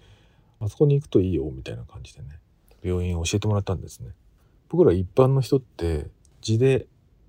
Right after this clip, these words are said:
痔になった時に、その専門の病院っていうと、肛門科とかね、あの、肛門外科とかね、そういう本当に専門のところを探そうとするんだけど、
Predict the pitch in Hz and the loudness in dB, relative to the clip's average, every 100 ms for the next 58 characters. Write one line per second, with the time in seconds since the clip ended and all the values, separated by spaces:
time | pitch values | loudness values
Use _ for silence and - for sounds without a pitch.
0 | - 110 113 135 143 123 87 85 82 82 | -6 -2 2 2 2 2 -2 -4 -6 -6
1 | 85 80 78 85 - - 90 87 - 117 | -4 -6 -8 -14 -20 -12 -8 -8 -4 -2
2 | 117 117 113 117 113 110 - - - 104 | 0 0 0 2 0 0 -2 -10 -2 0
3 | 98 95 90 - 90 82 80 76 - _ | 2 0 -4 -6 -8 -6 -8 -8 -12 _
4 | - 110 110 110 104 104 101 101 92 - | -4 0 2 2 2 0 -4 -8 -8 -12
5 | - - _ _ _ _ _ _ _ - | -20 -20 _ _ _ _ _ _ _ -10
6 | 73 64 62 55 - - 123 123 120 117 | -8 -6 -8 -8 -14 -4 0 0 0 2
7 | 113 107 - - - - - - _ _ | 2 2 0 -4 -12 -18 -20 -20 _ _
8 | - 113 113 110 113 - _ - 127 127 | -4 0 2 2 0 -2 _ -8 -4 0
9 | 127 110 127 123 123 120 120 113 113 113 | 0 0 -2 -2 -2 -2 -2 -2 -2 0
10 | 95 - 85 85 85 82 - 92 90 - | -2 -4 -8 -8 -8 -10 -12 -12 -12 -12
11 | - - 127 120 101 | -16 -16 -14 -14 -16